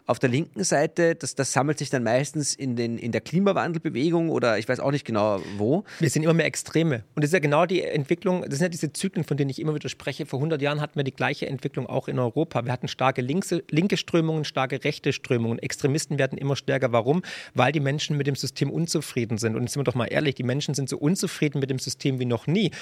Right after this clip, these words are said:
Speaker 2: Und durch eine schlechte Poli-, Politik förderst du natürlich den Nährboden für extreme Meinungen am linken und rechten Rand. Und das ist brandgefährlich für unsere Demokratie. Und da müssen wir halt einsetzen. Und zwar nur durch bessere Politik. Die Frage, die wir uns halt stellen müssen,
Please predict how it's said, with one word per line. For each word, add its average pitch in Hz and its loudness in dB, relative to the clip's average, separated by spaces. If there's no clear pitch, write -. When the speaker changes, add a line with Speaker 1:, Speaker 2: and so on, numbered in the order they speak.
Speaker 2:
Und 131 2
durch 185 6
eine 190 -2
schlechte 160 0
Poli-, 139 0
Politik 147 0
förderst 180 4
du 185 0
natürlich 160 2
den 123 2
Nährboden 160 2
für - 0
extreme 139 0
Meinungen 127 0
am 120 -2
linken 131 -2
und 123 -2
rechten 110 -4
Rand. 113 0
Und 113 -2
das 123 -6
ist 147 -8
brandgefährlich 160 -2
für - -4
unsere 135 -6
Demokratie. 131 -2
Und 127 2
da 120 4
müssen 147 -2
wir 151 2
halt 151 0
einsetzen. 147 -2
Und 131 -2
zwar 123 4
nur 139 2
durch - 0
bessere 135 0
Politik. 147 -2
Die 143 6
Frage, 165 4
die 180 2
wir 156 2
uns 135 -6
halt 120 -2
stellen 196 0
müssen, 110 -2